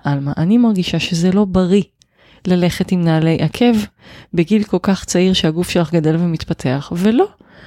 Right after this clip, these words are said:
ובעתיד, סבבה, תלכי לך עם נעלי עקב כמה שאת רוצה. לא בגיל הזה. תבחרי לך אבל, אוקיי, אבל, תבחרי לך נעליים שאת אוהבת, שאת אוהבת לטעמך, ווואי, אני לא,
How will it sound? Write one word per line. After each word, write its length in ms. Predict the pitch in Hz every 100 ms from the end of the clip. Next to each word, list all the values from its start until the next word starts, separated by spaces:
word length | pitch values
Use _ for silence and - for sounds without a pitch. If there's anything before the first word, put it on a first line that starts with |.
| - 202
ובעתיד, 680 | 220 226 208 - 175 156 147 156 - _ _ _ -
סבבה, 420 | 233 220 403 392 -
תלכי 280 | - 214 254
לך 160 | 277 240
עם 60 |
נעלי 220 | 220 208
עקב 180 | 208 214
כמה 260 | 196 180 180
שאת 200 | 175 143
רוצה. 200 | 139 - -
לא 380 | - 196 233 254 180
בגיל 360 | 175 165 165
הזה. 260 | 151 143 139 - - - -
תבחרי 400 | 170 - 180 269
לך 180 | -
אבל, 420 | 190 160 135 151 247 - _
אוקיי, 280 | 165 202 220
אבל, 440 | 147 160 147 147 247 - _ _ _ _ -
תבחרי 400 | 180 - 202 285
לך 220 | 392 254
נעליים 480 | 214 175 156 156 185
שאת 320 | - 175 -
אוהבת, 500 | 165 151 175 135 127
שאת 500 | - - - 247 269
אוהבת 420 | - - 190 220 165
לטעמך, 680 | - - 151 147 185 - - - - - - -
ווואי, 600 | 151 156 135 151 180 165
אני 380 | 147 147 -
לא, 80 | 143